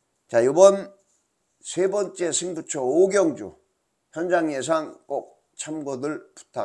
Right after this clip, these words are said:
부탁드리겠습니다. 자, 이제 메인 승부, 어, 칠 경주하고 십 경주가 남았죠.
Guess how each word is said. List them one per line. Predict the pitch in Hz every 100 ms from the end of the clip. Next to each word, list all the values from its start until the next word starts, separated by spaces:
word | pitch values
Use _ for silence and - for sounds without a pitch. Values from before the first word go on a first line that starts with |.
| - _ _ _ _ _ _ _ -
부탁드리겠습니다. | 139 123 - 95 87 - - _ _ _ _ - - - - - - _ -
자, | 156 147
이제 | 156 165
메인 | 143 196 214
승부, | 214 220 208 226 202 175 147 123 101 - - _ -
어, | 110 113 110 - -
칠 | - - 240
경주하고 | 226 220 190 180 151
십 | 135 -
경주가 | 220 208 175 151
남았죠. | 117 101 90 - 165